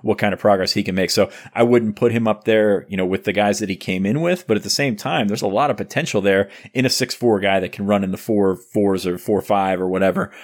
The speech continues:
um, and, and move really well. So just gotta put it all together. And you mentioned earlier, Taylor Stubblefield has done a very good job this, this so far in his, uh, Penn State career.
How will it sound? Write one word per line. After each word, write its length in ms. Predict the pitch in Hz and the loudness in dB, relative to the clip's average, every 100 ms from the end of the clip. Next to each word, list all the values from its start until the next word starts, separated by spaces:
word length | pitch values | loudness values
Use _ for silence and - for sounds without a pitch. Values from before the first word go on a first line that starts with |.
| - 104 | -12 -2
um, 320 | 98 92 87 | 0 0 -2
and, 180 | 98 98 | -2 -2
and 240 | 101 98 | -2 0
move 260 | 101 101 98 | 2 2 0
really 180 | 95 | 0
well. 240 | 92 98 90 | 2 0 0
So 260 | 107 95 - - | 0 -2 -4 -8
just 160 | 123 117 | -4 2
gotta 160 | 117 | 2
put 160 | - 117 | 2 0
it 60 | 117 | 2
all 100 | 110 | 0
together. 400 | 101 107 131 165 | 0 0 2 0
And 240 | 98 98 | -2 -2
you 80 | 98 | -2
mentioned 340 | 104 - 120 | -2 -2 -2
earlier, 320 | 127 143 123 | 0 2 0
Taylor 280 | 110 113 113 | 0 0 0
Stubblefield 580 | 110 135 123 123 110 101 _ _ | 0 0 0 2 0 0 _ _
has 140 | - 98 | -12 -2
done 160 | 117 | 0
a 40 | 113 | 2
very 240 | 110 127 | 2 2
good 160 | 123 120 | 0 0
job 280 | 113 120 107 | 2 0 -2
this, 220 | 113 - | -4 -4
this 280 | 92 107 - | -4 -4 0
so 180 | 123 | 0
far 240 | 113 113 110 | 2 2 2
in 100 | 101 | 0
his, 340 | 101 113 104 | 0 -2 0
uh, 200 | 107 98 | 2 2
Penn 200 | - 113 | 0 -4
State 300 | 104 110 104 | -2 -2 -2
career. 540 | - 101 107 165 117 | -4 -4 0 2 0